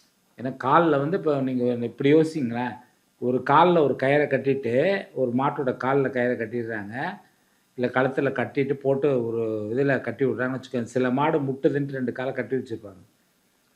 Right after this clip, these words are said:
ஏன் கால்ல வந்து நீங்க க-, சங்கிலியை போட்டு, இப்ப கூட ஒரு நிகழ்ச்சி நடந்ததுல அமெரிக்கால, அன்ஆத்தரைஸ்டா உள்ள நுழைஞ்சவங்கள கட்டி கூட்டு வந்தாங்க. ஏன்னா ஓடி போயிடக்கூடாதுன்ட்டு.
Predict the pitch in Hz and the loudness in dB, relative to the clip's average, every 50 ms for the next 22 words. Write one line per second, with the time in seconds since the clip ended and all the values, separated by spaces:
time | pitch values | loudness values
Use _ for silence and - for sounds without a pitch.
0 | _ _ - 131 147 156 165 165 151 - - 135 147 160 170 165 156 143 135 135 | _ _ 6 8 8 8 8 6 4 2 2 4 6 6 8 6 6 4 4 2
1 | 135 135 175 180 175 160 135 123 123 - 135 123 120 117 - - 131 147 156 165 | 2 0 0 0 -2 -2 -2 -2 -2 0 0 0 0 0 0 0 0 2 2 2
2 | 165 156 143 131 104 123 131 120 - 139 139 135 - 127 110 127 131 139 135 127 | 4 4 4 2 2 0 -2 0 0 0 0 0 0 0 0 0 2 2 2 2
3 | 123 120 117 113 120 123 127 135 - - - 123 117 117 113 113 104 113 120 127 | 0 0 -2 -2 -4 -2 -2 -4 -4 -6 -6 -8 -8 -8 -10 -10 -8 -6 -6 -6
4 | 117 117 120 120 117 - 123 110 101 95 - _ _ _ _ _ _ _ _ _ | -6 -6 -6 -6 -8 -8 -12 -14 -14 -16 -20 _ _ _ _ _ _ _ _ _
5 | _ _ _ 120 123 131 139 143 143 135 139 147 139 135 139 151 143 135 131 131 | _ _ _ -4 -2 0 2 2 2 2 4 2 2 2 2 2 2 2 2 0
6 | 131 127 127 127 120 120 123 123 120 117 135 165 185 185 - 131 120 110 143 135 | 0 0 -2 -2 -2 -2 -2 -2 -2 -2 -2 -4 -4 -4 -6 -8 -4 0 2 2
7 | 131 120 113 - - _ _ _ - 135 - 135 120 110 110 110 117 131 147 143 | 2 2 0 -4 -10 _ _ _ -6 -4 -2 -2 -4 -4 -4 -6 -6 -4 0 4
8 | 135 147 160 156 - 127 117 110 101 101 101 101 101 101 98 - - | 6 6 6 6 4 2 0 -2 -4 -6 -10 -12 -12 -14 -16 -18 -20